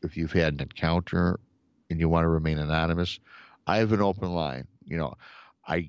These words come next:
I freely give out my, my email.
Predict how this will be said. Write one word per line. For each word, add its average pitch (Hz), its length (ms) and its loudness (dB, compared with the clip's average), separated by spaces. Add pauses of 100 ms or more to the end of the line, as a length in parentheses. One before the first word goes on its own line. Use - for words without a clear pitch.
I 78 100 -4
freely 107 540 2
give 104 220 2
out 98 280 2
my, 82 320 -4 (440)
my 78 280 -12
email. 95 640 0